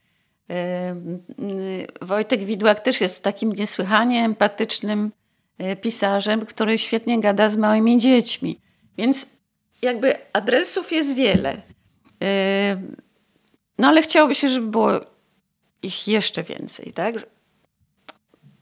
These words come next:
ym, jakaś, a, nawet nie jakaś, tylko,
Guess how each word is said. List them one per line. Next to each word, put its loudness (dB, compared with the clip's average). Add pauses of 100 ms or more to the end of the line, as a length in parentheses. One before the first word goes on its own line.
(200)
ym, -4 (1000)
jakaś, 0 (300)
a, -4
nawet -6
nie 2
jakaś, -2
tylko, -4